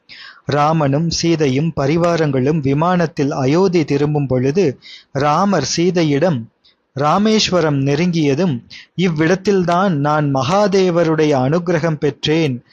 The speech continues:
என சொல்லுகின்றார். சேது அணை கட்டுவதற்காக மகாதேவனை பூஜித்து அருள் பெற்ற இடம்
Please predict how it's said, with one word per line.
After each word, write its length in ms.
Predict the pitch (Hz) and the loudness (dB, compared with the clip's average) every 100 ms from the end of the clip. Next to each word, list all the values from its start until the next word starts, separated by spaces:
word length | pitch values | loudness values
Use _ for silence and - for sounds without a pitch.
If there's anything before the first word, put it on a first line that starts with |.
| - _ - | -20 _ -4
என 200 | 151 190 185 | 0 0 2
சொல்லுகின்றார். 680 | 156 147 143 139 127 123 120 - - _ - - | 2 0 0 -2 0 -2 -2 -6 -20 _ -8 -2
சேது 400 | 190 208 214 180 | 2 2 2 2
அணை 300 | 147 170 185 | 2 0 -2
கட்டுவதற்காக 1000 | 165 143 156 139 135 131 - 135 135 202 | -4 -2 -2 0 -2 -4 -2 -2 0 0
மகாதேவனை 840 | 139 127 180 202 190 175 156 151 139 | 0 0 0 0 2 0 0 0 -2
பூஜித்து 540 | 143 160 160 160 151 | -2 -2 -2 -2 -2
அருள் 320 | 156 135 175 | -2 0 0
பெற்ற 360 | 175 151 - 147 | 0 -2 0 0
இடம் 340 | 135 160 156 | 0 0 -2